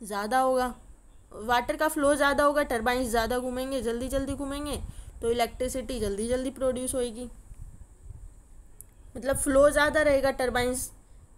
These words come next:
तेज़ से मूव करेंगे। तो हमने पढ़ा था कि टाइडल एनर्जी में जो कंस्ट्रक्ट होते हैं डैम्स,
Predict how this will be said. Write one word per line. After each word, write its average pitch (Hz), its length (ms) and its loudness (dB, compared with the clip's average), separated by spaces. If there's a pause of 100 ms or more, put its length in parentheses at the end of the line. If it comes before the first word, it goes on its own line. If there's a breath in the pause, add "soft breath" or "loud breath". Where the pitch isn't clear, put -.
(460)
तेज़ 247 240 -2
से 311 120 0
मूव 277 220 2
करेंगे। 254 420 -2 (920)
तो 254 120 0
हमने 269 240 -4
पढ़ा 277 260 2
था 302 160 -2
कि 302 300 -6 (720 loud breath)
टाइडल 262 360 2
एनर्जी 285 580 -2 (100)
में 262 200 -6
जो - 120 0
कंस्ट्रक्ट 269 680 -4
होते 247 280 -4
हैं 247 140 -4
डैम्स, 233 420 -2